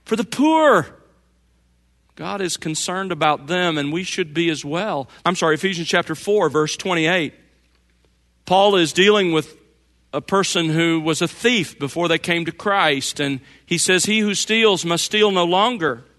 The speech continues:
but rather he must labor, get a job, instead of taking from others,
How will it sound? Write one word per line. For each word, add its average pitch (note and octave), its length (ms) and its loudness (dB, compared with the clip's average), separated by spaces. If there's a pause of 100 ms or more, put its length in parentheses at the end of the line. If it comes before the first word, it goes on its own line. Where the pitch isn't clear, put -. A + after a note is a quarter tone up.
(340)
but F3 160 0
rather G#3 480 4
he G#3+ 200 2
must A3+ 340 2
labor, A3 1000 4 (680)
get B3+ 160 4
a D4+ 80 4
job, G#3 840 4 (500)
instead F3+ 280 -2
of D3+ 200 -2 (480)
taking F3 400 -2
from D3 220 -4
others, D#3 460 -4